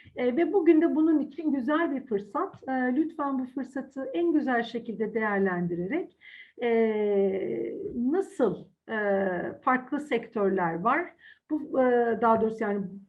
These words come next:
kütüphanecilik ve bilgi belge yönetimi içinde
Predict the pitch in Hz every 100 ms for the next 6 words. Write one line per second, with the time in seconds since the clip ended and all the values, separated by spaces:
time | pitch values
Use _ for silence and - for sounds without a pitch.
0 | _ - - - 233 233 233 240 247 277
1 | - 220 226 185 220 214 202 226 214 -
2 | 202 202 214